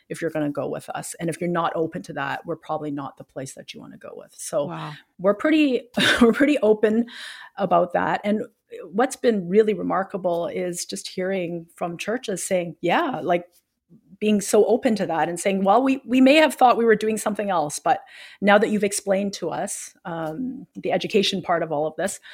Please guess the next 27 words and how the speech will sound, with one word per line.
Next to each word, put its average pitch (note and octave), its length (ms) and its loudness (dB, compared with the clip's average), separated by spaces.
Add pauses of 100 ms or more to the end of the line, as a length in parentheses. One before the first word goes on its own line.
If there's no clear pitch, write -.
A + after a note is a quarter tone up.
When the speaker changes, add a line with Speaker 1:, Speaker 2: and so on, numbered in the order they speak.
(280)
Speaker 1:
yeah, A3+ 280 2
we E3+ 160 -2
wanna, F#3 320 0
we F3+ 160 -6
wanna F#3 240 -2
go E3+ 220 0
and E3 100 -2
experience D#3 480 -6
what - 100 -8
you're D3+ 80 -8
talking - 380 -12
about." - 300 -14
So D#3 580 -4
it's, F#3+ 260 -10
it's F3+ 160 -10
been A#3 140 2
a A3 40 4
good G3 160 2
response. - 540 -8 (280)
Speaker 2:
Yeah, A3+ 360 6
that G3 220 4
is A3+ 140 0
so G#3+ 340 0
good, G3 280 -2
because F3+ 320 -2
I'm, F3+ 320 0
I, F#3 160 -2